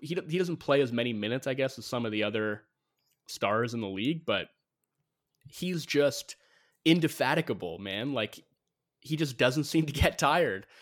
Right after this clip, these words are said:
ever, and he continues to run defenders in complete circles with his completely unpredictable off-ball movement patterns. And as long as he can keep doing that and shooting the way that he's shooting,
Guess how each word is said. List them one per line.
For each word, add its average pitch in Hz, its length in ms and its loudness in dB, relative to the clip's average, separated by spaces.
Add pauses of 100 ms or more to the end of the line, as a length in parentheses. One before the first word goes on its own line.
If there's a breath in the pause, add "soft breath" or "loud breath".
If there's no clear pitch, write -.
(320 loud breath)
ever, 156 280 4
and 104 140 -2
he 113 60 -4
continues 139 520 -2
to 135 100 -2
run 123 320 0
defenders 113 640 -2
in 104 200 -4
complete 107 480 -8
circles 110 500 -4
with 107 220 -6
his 107 220 -6 (160)
completely 135 520 -4
unpredictable 110 1000 -4 (520)
off-ball 127 400 4
movement 117 480 -2
patterns. 92 640 -6 (540 soft breath)
And 107 520 2 (580)
as 131 200 4
long 139 200 4
as 175 100 0
he 196 60 -4
can 170 140 -2
keep 175 260 -6
doing 151 280 4
that 170 260 -2
and 117 140 -8
shooting 165 380 0
the 160 60 0
way 160 120 4
that 156 100 0
he's 160 160 -4
shooting, 151 320 -2